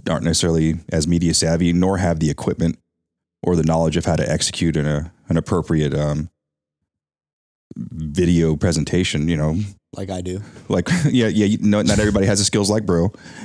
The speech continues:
Speaker 1: And actually, that was something I was gonna mention, you know, when Bro is, uh, making the videos, it's not as easy as just plopping a camera down and just recording. You know, he edits, you know, he zooms in, he does all this stuff,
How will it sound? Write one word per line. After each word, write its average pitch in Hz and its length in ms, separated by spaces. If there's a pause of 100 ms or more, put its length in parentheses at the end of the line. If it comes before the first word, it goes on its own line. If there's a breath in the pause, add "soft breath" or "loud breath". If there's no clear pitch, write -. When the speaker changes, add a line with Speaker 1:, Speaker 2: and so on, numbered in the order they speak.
Speaker 1:
And 120 240
actually, 113 320
that 101 40
was 98 100
something 101 180
I 92 40
was 87 80
gonna 85 140
mention, 92 300
you 85 80
know, 82 200 (560 loud breath)
when 95 140
Bro 98 200
is, 85 200
uh, 82 140
making 90 260
the 82 60
videos, 85 480
it's - 180
not 98 320 (560 loud breath)
as 87 180
easy 92 260
as 80 80
just 85 340
plopping 87 320
a 80 40
camera 87 360
down 82 500
and 87 100
just 82 140
recording. 80 460
You 78 60
know, 78 100
he 78 180
edits, - 540 (100)
you - 120
know, 73 120
he 78 200
zooms 85 460
in, 87 80
he 82 80
does 80 160
all 85 80
this 82 100
stuff, 85 220